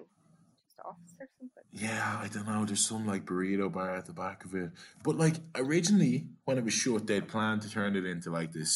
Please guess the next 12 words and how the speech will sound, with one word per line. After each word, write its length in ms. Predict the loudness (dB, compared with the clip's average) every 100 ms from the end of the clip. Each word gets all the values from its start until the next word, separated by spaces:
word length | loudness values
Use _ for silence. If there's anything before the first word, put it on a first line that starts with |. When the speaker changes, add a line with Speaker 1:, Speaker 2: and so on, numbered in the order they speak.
| 4 4
Speaker 2:
super 360 | 4 2 2 -4
club. 400 | -4 -6 -6 -12 _
Like, 340 | -4 -2 -2 -4 -18 _ _ _ _ _ _ _ _ _
think, 400 | -4 -2 -2 -8 -16 -12
like, 220 | -4 -4 -2
the 100 | 0
right 320 | 2 0 0
venue 380 | -2 -4 -2 -2
in 80 |
the 80 | 0
city. 480 | -2 -2 -2 -4 -6 -16 _ _ _ -4
Um, 600 | -2 -2 -4 -6 -12